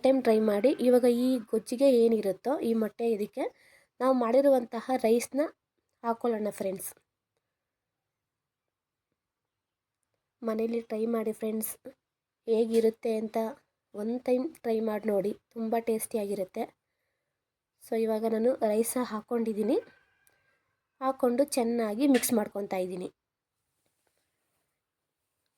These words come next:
ಈ ಥರನೂ ಎಗ್ ರೈಸ್ ಇರುತ್ತಾ? ತುಂಬ ಏ-, ರೋಡ್ ಸೈಡಲ್ಲಿ ಸಿಗುವಂತಹ ಎಗ್ ರೈಸ್ಗಿಂತಲೂ ತುಂಬ ಟೇಸ್ಟಿಯಾಗಿರುತ್ತೆ ಫ್ರೆಂಡ್ಸ್.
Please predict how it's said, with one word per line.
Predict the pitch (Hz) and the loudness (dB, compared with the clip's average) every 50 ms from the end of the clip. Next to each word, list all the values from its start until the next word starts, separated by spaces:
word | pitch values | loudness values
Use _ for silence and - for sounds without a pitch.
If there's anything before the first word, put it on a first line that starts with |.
| _ _ _ _ _ _ _ _ _ - 233 | _ _ _ _ _ _ _ _ _ -4 -2
ಈ | 262 262 262 | -2 2 2
ಥರನೂ | 269 247 247 254 262 262 - 220 | 4 4 4 4 4 4 2 2
ಎಗ್ | 214 202 - 226 | -2 0 2 4
ರೈಸ್ | 233 233 233 - 233 220 | 6 6 6 4 0 -2
ಇರುತ್ತಾ? | 214 208 - - 214 208 202 202 - | -2 -2 -6 -6 -4 -4 -4 -6 -8
ತುಂಬ | 220 226 233 240 254 254 254 247 254 233 - - - _ _ _ _ _ _ _ _ _ _ _ - - 196 | -6 -4 -2 -2 -2 -2 -2 -2 -4 -6 -10 -16 -20 _ _ _ _ _ _ _ _ _ _ _ -8 -4 -2
ಏ-, | 202 208 - - _ _ _ _ - 214 | -2 -2 -4 -6 _ _ _ _ -4 0
ರೋಡ್ | 214 233 269 269 - - | 2 4 4 4 4 6
ಸೈಡಲ್ಲಿ | 285 277 285 294 285 285 285 - | 8 8 8 8 6 4 2 0
ಸಿಗುವಂತಹ | - 240 226 254 240 240 233 226 - - 214 208 214 247 247 - - _ _ _ _ _ _ _ _ _ _ - 226 | -2 2 4 4 4 4 4 0 -4 -6 -6 -4 -2 0 -2 -2 -2 _ _ _ _ _ _ _ _ _ _ -4 -4
ಎಗ್ | 226 190 247 247 | 0 6 8 8
ರೈಸ್ಗಿಂತಲೂ | 269 269 - - 220 240 233 226 - 233 247 - - | 8 8 6 0 0 0 0 0 0 -2 -4 -2 -4
ತುಂಬ | 247 240 247 254 262 254 _ - | -4 -2 0 0 0 -2 _ 0
ಟೇಸ್ಟಿಯಾಗಿರುತ್ತೆ | 240 240 233 - - - 226 220 220 220 - - - 226 214 - | 0 0 0 0 -4 -4 -4 -2 -2 -4 -6 -8 -8 -8 -8 -6
ಫ್ರೆಂಡ್ಸ್. | - 196 196 208 - - | -4 -4 -4 -4 -6 -8